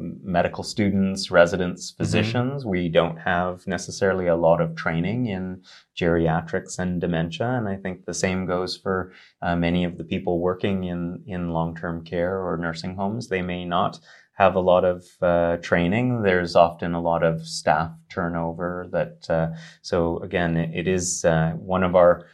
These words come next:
Speaker 1: rationales for iGeriCare is to,
Speaker 2: Mm-hmm.
Speaker 1: uh, help the caregivers to learn some of these, uh,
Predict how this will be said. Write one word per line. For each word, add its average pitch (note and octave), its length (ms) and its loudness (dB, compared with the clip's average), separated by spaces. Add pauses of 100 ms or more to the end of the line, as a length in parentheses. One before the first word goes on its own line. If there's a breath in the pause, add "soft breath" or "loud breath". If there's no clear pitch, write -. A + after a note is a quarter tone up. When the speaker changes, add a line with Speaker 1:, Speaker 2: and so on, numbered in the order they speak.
(160 loud breath)
Speaker 1:
rationales F#2+ 760 6
for F2+ 140 0
iGeriCare E2+ 840 4
is D#2+ 220 -2
to, E3 140 2
Speaker 2:
Mm-hmm. G#2 360 -2 (160)
Speaker 1:
uh, E2 280 4
help - 420 2
the E2+ 120 -2
caregivers E2+ 680 0
to F2 100 -8
learn E2 380 -2
some E2 240 -4
of E2 240 -8
these, D#2+ 540 -6
uh, D#2+ 260 -2